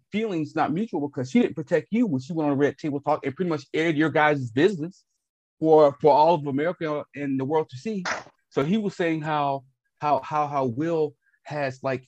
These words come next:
he was disappointed in Will, how, um, Will has lost his sense of reality. Like, the, the, the reality is, like, the people who you should be going after, you use Chris as a,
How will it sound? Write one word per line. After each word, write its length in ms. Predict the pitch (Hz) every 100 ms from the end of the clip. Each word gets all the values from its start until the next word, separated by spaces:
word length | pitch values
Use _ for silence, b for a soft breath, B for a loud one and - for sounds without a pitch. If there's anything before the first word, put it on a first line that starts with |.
| -
he 180 | - 180
was 60 |
disappointed 420 | 165 185 - 170 156
in 140 | 139
Will, 180 | 135 120
how, 320 | 135 131 120 _ _ _ -
um, 440 | 117 113 95 85 -
Will 280 | 90 135 160
has 440 | 147 143 123 120 _ _ -
lost 340 | 113 151 -
his 180 | 139 -
sense 180 | 165 147
of 120 | 123
reality. 380 | 123 165 151 127
Like, 460 | 123 123 123 117 _ -
the, 320 | 107 123 135
the, 340 | 120 156 127 -
the 100 | 123
reality 460 | 127 180 170 131
is, 200 | 160 135 127
like, 160 | 107 _ _ -
the 80 | 127
people 360 | - 247 214
who 140 | 170 151
you 80 |
should 300 | 143 - 214
be 100 | 165 -
going 300 | 143 135 120
after, 340 | 120 117 131 123
you 140 | 117 190
use 480 | 175 175 139 127 -
Chris 560 | - 185 151 - - _ _ _ -
as 440 | 135 127 120 113 - -
a, 500 | 127 117 113 110 107